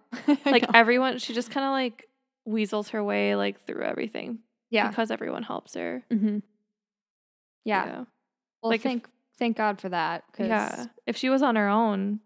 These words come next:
Speaker 2: she'd be screwed. <laughs>
Speaker 1: Yeah. Well, like, in true Jude fashion, she tricks everybody. Um, and she, instead of, like, doing the bridle, she, like, cuts off the head of the snake,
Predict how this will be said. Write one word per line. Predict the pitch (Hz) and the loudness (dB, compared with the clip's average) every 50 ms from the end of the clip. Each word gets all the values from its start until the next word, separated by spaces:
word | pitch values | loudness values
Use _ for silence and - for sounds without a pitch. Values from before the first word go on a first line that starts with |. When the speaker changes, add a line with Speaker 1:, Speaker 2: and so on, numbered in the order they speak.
| _ _ | _ _
Speaker 2:
she'd | - - - 233 240 226 | -14 -10 -6 -6 -4 -2
be | 214 | -4
screwed. | 196 - - - 214 220 220 208 196 185 185 202 _ _ | -4 -4 -6 -6 -4 -2 -2 -2 -2 -4 -8 -16 _ _
<laughs> | - - | -12 -10
Speaker 1:
Yeah. | 226 214 233 226 208 190 180 185 196 - _ _ _ _ _ _ _ - - - - - - - - _ _ _ _ _ _ _ _ _ _ _ - | -2 4 4 4 6 4 2 0 -2 -8 _ _ _ _ _ _ _ -20 -20 -20 -18 -20 -20 -20 -20 _ _ _ _ _ _ _ _ _ _ _ 0
Well, | 226 226 220 | 2 2 4
like, | 220 214 208 208 - - - | 4 2 0 -2 -6 -6 -4
in | 220 220 208 | -2 -2 -2
true | - - - 220 214 208 208 202 202 196 185 | -4 -4 -2 0 0 2 2 0 -2 -4 -6
Jude | - - - 185 180 180 | -12 -8 -6 -6 -6 -4
fashion, | - 190 180 180 175 175 - 185 175 170 175 175 | -2 0 0 0 0 -2 -6 -10 -8 -8 -8 -10
she | 175 - - 190 170 165 165 165 170 | -10 -10 -8 -8 -8 -8 -8 -8 -10
tricks | - - 175 170 - - | -10 -10 -12 -12 -10 -10
everybody. | 185 - 165 - - - - - - 190 196 202 190 _ _ _ _ _ _ _ _ _ _ _ - | -10 -8 -8 -10 -6 -6 -6 -4 -4 -4 -6 -6 -8 _ _ _ _ _ _ _ _ _ _ _ -10
Um, | - 101 98 - - - 220 220 | -8 -6 -6 -6 -6 -8 -10 -10
and | - 214 214 214 208 | -6 -4 -4 -4 -4
she, | - - - 233 240 240 240 - - - | -6 -6 -4 0 2 2 0 0 0 0
instead | 226 220 220 - - 214 202 196 | -2 -2 -2 -2 -2 -2 0 0
of, | 208 202 | 0 0
like, | 202 185 190 - - | -2 -6 -8 -8 -8
doing | - 202 - 208 202 196 190 | -6 -6 -4 -4 -6 -6 -6
the | 190 180 | -6 -8
bridle, | - 175 175 180 180 185 180 175 165 - - 202 202 _ _ _ _ _ _ | -6 -2 0 0 0 0 0 -2 -2 -2 -4 -4 -6 _ _ _ _ _ _
she, | - - - 208 | -14 -8 -4 -4
like, | 196 190 190 _ _ _ | -2 -4 -4 _ _ _
cuts | - - 190 185 - - | -6 -4 -4 -4 -4 -4
off | 196 185 180 190 185 - | -2 0 0 0 -2 -2
the | - 220 | -2 0
head | 233 240 247 | 2 2 2
of | 247 233 | 2 0
the | 247 | 0
snake, | 240 - - - 262 262 285 311 302 - | -2 -2 -4 -2 -2 0 0 -2 -4 -8